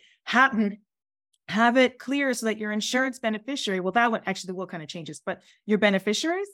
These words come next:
you wanna make sure you have an up-to-date beneficiary. You wanna make sure that you have your wishes clear so that, 'cause let me tell you one thing. Family,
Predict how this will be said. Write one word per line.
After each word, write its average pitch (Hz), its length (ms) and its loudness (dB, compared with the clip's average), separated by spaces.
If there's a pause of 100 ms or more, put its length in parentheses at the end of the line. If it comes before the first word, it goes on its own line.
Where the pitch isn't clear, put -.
(360)
you 190 120 0
wanna 196 180 2
make 196 160 0
sure 226 160 -2
you 208 180 -2
have 196 180 -2
an 190 160 -4
up-to-date 208 560 -2
beneficiary. 185 680 -6 (300)
You 226 160 4
wanna 240 240 6
make 233 180 2
sure 262 240 -2
that 220 140 -6
you 220 140 -2
have 220 420 0
your 202 160 -2
wishes 220 500 -2
clear 220 580 -2 (240)
so 233 120 0
that, 220 380 4 (360)
'cause 311 160 0
let 349 80 -2
me 415 80 -4
tell 254 160 -2
you 165 120 -2
one - 160 -14
thing. - 180 -20 (760)
Family, 370 920 -2